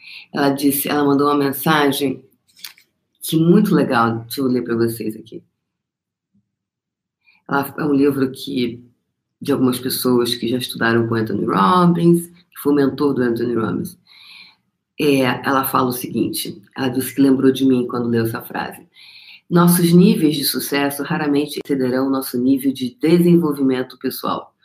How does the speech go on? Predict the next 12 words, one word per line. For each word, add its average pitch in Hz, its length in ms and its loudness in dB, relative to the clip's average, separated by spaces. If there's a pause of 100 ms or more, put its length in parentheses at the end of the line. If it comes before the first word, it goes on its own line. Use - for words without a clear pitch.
(300)
porque - 320 -2
o 151 80 0
sucesso 156 880 -4
é 139 80 -2
algo 139 240 0
que 139 100 -8
atraímos 135 720 -2 (280)
pela 139 220 0
pessoa - 460 -4
que 143 80 -8
nos 139 240 -2
tornamos." 117 760 -2